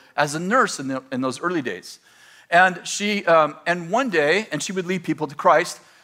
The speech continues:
and she would bring them to our home group, which we had a home group for seventeen years at my house. Charlie Harper and I we're home group leaders together with our wives. And, um, and she would, she'd lead these people to Christ and bring them to our home group. And so they called our home group the Space Cadets.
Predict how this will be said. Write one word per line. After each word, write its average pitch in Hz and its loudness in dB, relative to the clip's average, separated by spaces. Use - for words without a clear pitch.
and 165 0
she 190 -6
would 185 -4
bring 170 2
them 165 -6
to 165 -4
our 170 6
home 254 0
group, 143 -4
which 160 -12
we 175 2
had 156 2
a - -6
home 175 -2
group 160 -6
for 147 -12
seventeen 156 -4
years 143 -4
at 139 -10
my 131 -2
house. 131 -2
Charlie 143 0
Harper 139 -4
and 127 -4
I 127 -4
we're 127 -6
home 143 -2
group 131 -10
leaders 135 -4
together 135 -2
with 135 -8
our 127 2
wives. 127 -2
And, 156 4
um, 147 4
and 156 -2
she - -4
would, 214 -4
she'd - -6
lead 190 -4
these 180 -8
people 170 -8
to 143 -6
Christ 156 2
and 147 -2
bring 175 0
them 170 -4
to 165 -4
our 160 4
home 226 0
group. 147 -8
And 135 -10
so 175 -2
they 160 0
called 185 0
our 147 2
home 190 -2
group 165 -2
the 165 -8
Space 196 -4
Cadets. - -8